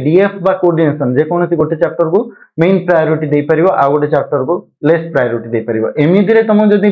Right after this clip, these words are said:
board ରେ ନାଇଣ୍ଟି ପରସେଣ୍ଟ ଆଣିବାର ଅଛି, ମାନେ ତାହେଲେ ତମକୁ ସବୁ chapter କୁ priority ଦବାର ଅଛି, କିନ୍ତୁ ତମକୁ ଯଦି pass କରିବାର ଅଛି ବା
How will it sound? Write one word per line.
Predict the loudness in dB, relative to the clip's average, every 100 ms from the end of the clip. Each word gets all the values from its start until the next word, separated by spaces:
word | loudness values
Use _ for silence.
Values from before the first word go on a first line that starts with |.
| 2
board | 2 2
ରେ | -2 -4 -20 _ 0
ନାଇଣ୍ଟି | 2 0 0
ପରସେଣ୍ଟ | 0 0 2
ଆଣିବାର | 4 4 2
ଅଛି, | 2 2
ମାନେ | 2 2 2
ତାହେଲେ | 2 0 0
ତମକୁ | 0 0 0
ସବୁ | -2 -2 -2
chapter | 0 0 -2
କୁ | 0
priority | 0 0 0 0
ଦବାର | 0 0 -2
ଅଛି, | -2 -4 -6 -20 -6
କିନ୍ତୁ | 0 2 2
ତମକୁ | 2 2
ଯଦି | 2 0 0
pass | 2 2 0 0
କରିବାର | 2 2 2
ଅଛି | 0 0
ବା | 2